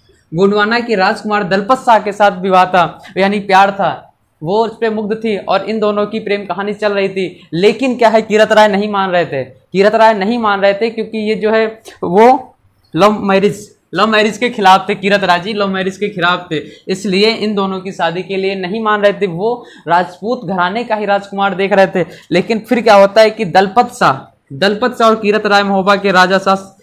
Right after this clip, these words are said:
जो होते हैं, दलपत शाह और महोबा के राजा कीरत राय के बीच में युद्ध होता है। उस युद्ध में दलपत शाह जो है जीत जाता है, दलपत शाह जीत जाता है और महोबा के शासक हार जाते हैं,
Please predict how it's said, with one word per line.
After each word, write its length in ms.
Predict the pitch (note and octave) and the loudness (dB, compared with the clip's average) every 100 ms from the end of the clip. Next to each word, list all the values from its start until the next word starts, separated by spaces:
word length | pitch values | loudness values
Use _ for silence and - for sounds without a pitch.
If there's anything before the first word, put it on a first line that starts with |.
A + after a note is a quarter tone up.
| _ - | _ -2
जो 80 | G3 | 0
होते 200 | G3 G#3 | 0 0
हैं, 180 | G3+ D#3 | -2 0
दलपत 400 | F3+ G#3 G#3 - | 0 0 -2 0
शाह 200 | G3 G#3+ | 4 4
और 240 | - F#3+ | 6 2
महोबा 320 | F#3+ F#3+ G3 G3 | 4 4 4 4
के 140 | F#3 | 4
राजा 280 | F3+ G3 G3+ | 2 4 2
कीरत 320 | F#3+ G3+ G#3 | 2 -2 0
राय 160 | G3 G3 | 0 -2
के 100 | G3 | -6
बीच 240 | F#3+ F#3 | -8 -6
में 180 | G3 F3+ | -6 -4
युद्ध 180 | G3+ F#3 | -6 -6
होता 260 | G3 G3+ | -2 0
है। 220 | F#3 E3 - - | 0 -2 -6 -6
उस 180 | G3 - D#3 | -4 -4 -2
युद्ध 240 | G3 G3 | -2 0
में 220 | G#3+ G#3 | -2 -2
दलपत 380 | E3+ E3+ G#3+ G#3 - | -4 -4 -4 -4 -4
शाह 120 | F#3 | -4
जो 120 | F3 | -4
है 160 | F#3+ D3+ | -6 -6
जीत 280 | E3 E3 | -10 -8
जाता 360 | C#3+ C3+ B2+ C3 | -4 -4 -2 -6
है, 300 | B2+ B2 - _ C#3+ | -6 -8 -14 _ -6
दलपत 320 | E3+ F#3 G3+ | -4 -4 -6
शाह 200 | G3+ F#3+ | -2 -2
जीत 220 | D3+ G#3 | 0 2
जाता 300 | G3 G3+ G#3+ | 4 4 6
है 240 | A3 A3+ - - - | 6 4 2 -10 -4
और 120 | F3 | -4
महोबा 340 | E3+ E3+ E3+ F3 | -2 -4 -2 -4
के 140 | E3 | -6
शासक 420 | D#3 E3+ E3 F3+ - | -4 -4 -4 -8 -4
हार 240 | F3+ F#3+ | 0 0
जाते 300 | F3 E3 D#3+ | 0 -2 -2
हैं, 460 | D#3+ D#3 - - | -2 -4 -6 -14